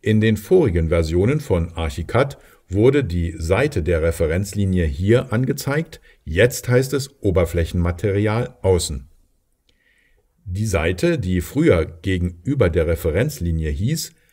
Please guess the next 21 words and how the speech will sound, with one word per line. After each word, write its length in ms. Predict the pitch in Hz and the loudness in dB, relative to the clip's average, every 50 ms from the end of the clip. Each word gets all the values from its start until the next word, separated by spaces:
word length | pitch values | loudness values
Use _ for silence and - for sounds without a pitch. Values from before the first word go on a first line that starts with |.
| _ _ _ | _ _ _
wird 200 | - 92 92 87 | -4 -4 -2 2
jetzt 400 | 101 107 131 135 - - - - _ _ _ _ _ | 4 4 4 4 2 -4 -14 -16 _ _ _ _ _
Oberflächenmaterial 1500 | - 117 113 110 98 - - 90 87 85 - 92 90 87 92 92 - 107 98 90 95 95 98 95 98 107 113 - - _ | 2 4 6 6 4 4 4 2 0 2 0 0 0 0 0 -2 -2 -2 0 0 0 0 0 0 0 -2 -2 -4 -4 _
innen 420 | 120 120 113 95 78 73 69 69 - _ | 2 4 4 4 2 0 -4 -8 -10 _
genannt. 520 | - 85 76 76 69 67 62 - - - _ _ _ _ _ _ _ _ _ _ _ _ _ _ _ _ _ | -6 -4 -4 -4 -4 -6 -8 -12 -16 -20 _ _ _ _ _ _ _ _ _ _ _ _ _ _ _ _ _
Das 220 | - 127 147 139 | 0 0 2 0
ist 260 | - 127 123 - - - | -2 -4 -4 -4 -4 -2
eine 240 | 98 92 87 78 | 0 0 0 0
wichtige 480 | 85 104 101 - - 120 113 117 - - | 0 -2 -2 -2 -4 2 4 4 4 4
Änderung, 500 | 117 131 143 127 101 87 85 80 73 - - _ _ _ - | 2 0 2 2 2 2 0 0 -2 -6 -14 _ _ _ -4
denn 140 | 107 87 - - - | -4 -4 -4 -2 0
Oberflächenmaterialien 1500 | 139 156 151 131 98 - - 90 82 82 - 90 82 82 85 85 - - 98 92 95 92 92 90 87 95 113 123 127 117 | 2 4 4 4 2 2 0 -2 -2 -2 -2 -2 -2 -2 -2 -4 -2 -2 0 0 2 2 2 2 2 2 0 0 -2 -2
sind 260 | 101 85 90 82 73 85 | -2 -2 -2 -2 0 2
jetzt 480 | 95 113 120 - - - - - - | 2 2 0 -2 -6 -12 -14 -4 0
der 200 | 107 98 - - | 0 0 2 4
Außenseite 760 | 107 117 135 135 104 90 78 87 80 90 90 - 139 139 139 - - - _ _ _ _ _ | 6 6 6 6 2 -2 0 0 0 0 2 0 0 -2 -4 -8 -18 -20 _ _ _ _ _
beziehungsweise 560 | - - 135 - 151 139 147 143 139 131 147 | -6 -4 -4 -2 -2 0 0 0 0 0 -4
Innenseite 800 | - - _ - 127 117 101 90 80 78 78 82 87 - 98 92 | -6 -4 _ 2 4 4 4 2 0 0 0 0 0 -2 -2 2
der 220 | 92 98 92 80 | 4 4 4 4
Wand 280 | 85 85 107 123 - - _ _ _ _ | 2 0 0 -2 -4 -8 _ _ _ _
angeschlossen. 720 | - 117 117 107 95 90 - - 82 71 - - - - - | 0 2 4 4 2 0 0 -2 -4 -4 -4 -8 -12 -16 -20